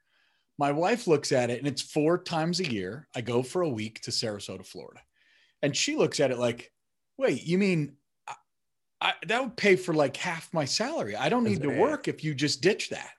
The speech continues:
Speaker 2: That's right.
Speaker 1: And
Speaker 2: It's
Speaker 1: it's,
Speaker 2: a
Speaker 1: and it's,
Speaker 2: vacation.
Speaker 1: "Well, hold on. Let's look at what comes as a result of that." I hired my fractional C F O from there. I've got my controller from there.
Speaker 2: Mm-hmm.
Speaker 1: We've gotten about ten grand worth of business from there. So it's still not fully paid for,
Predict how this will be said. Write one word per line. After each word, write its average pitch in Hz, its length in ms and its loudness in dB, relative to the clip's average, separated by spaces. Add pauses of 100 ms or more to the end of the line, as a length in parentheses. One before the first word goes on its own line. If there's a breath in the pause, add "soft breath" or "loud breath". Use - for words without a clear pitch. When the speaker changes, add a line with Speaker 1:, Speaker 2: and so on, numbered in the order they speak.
(260 soft breath)
Speaker 2:
That's 95 160 -6
right. 135 320 4 (100)
Speaker 1:
And 151 100 4
Speaker 2:
It's 151 300 2
Speaker 1:
it's, 104 140 -4
Speaker 2:
a 165 40 4
Speaker 1:
and 156 80 6
it's, 151 180 6
Speaker 2:
vacation. - 180 2
Speaker 1:
"Well, 143 160 2
hold 202 200 4
on. 151 400 2
Let's 170 320 4
look 196 200 2
at 175 100 2
what 156 240 2
comes 165 340 0
as 143 140 0
a 131 60 -4
result 202 400 -2
of 113 80 -2
that." 87 220 -6
I 117 60 -8
hired 147 320 2
my 123 360 2 (220 loud breath)
fractional 151 500 -2
C 170 200 2
F 165 200 0
O 113 160 2
from 101 240 -8
there. 95 360 -8 (540)
I've 117 220 -2
got 127 240 0
my 123 100 -2
controller 120 680 0
from 98 280 -8
there. 90 380 -10 (240 soft breath)
Speaker 2:
Mm-hmm. - 160 -8
Speaker 1:
We've 127 160 2
gotten 139 260 2
about 151 460 0
ten 165 440 0
grand 139 320 2
worth 123 260 0
of 123 100 -4
business 104 360 -2
from 95 220 -12
there. 90 240 -12
So 190 180 0
it's - 180 -10
still 247 280 0
not 175 300 0
fully 180 320 4
paid 104 340 -2
for, 101 380 -12